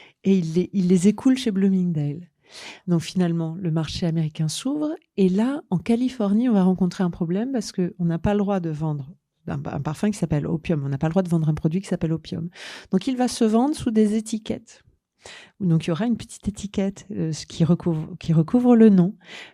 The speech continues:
Mais ça, c'est le summum de l'érotisme. C'est le summum de créer du désir. Et donc, évidemment, en Californie aussi, il s'arrache. Et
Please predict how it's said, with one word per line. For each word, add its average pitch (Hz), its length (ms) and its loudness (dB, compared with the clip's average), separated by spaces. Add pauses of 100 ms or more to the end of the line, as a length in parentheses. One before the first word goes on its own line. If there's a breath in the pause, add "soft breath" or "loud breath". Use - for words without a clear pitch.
Mais 165 80 2
ça, 254 380 0
c'est - 200 -6
le 160 120 2
summum 233 800 0
de 190 80 2
l'érotisme. 190 760 -4 (400 loud breath)
C'est - 140 -4
le 180 80 4
summum 220 580 2
de 185 100 2
créer 214 340 -2
du 185 180 0
désir. 208 680 0 (360 loud breath)
Et 165 80 -2
donc, 190 360 0
évidemment, 165 680 -2 (120)
en 175 100 0
Californie 170 600 2
aussi, 226 400 0
il 190 160 -2
s'arrache. - 640 -6 (1800 loud breath)
Et 208 260 2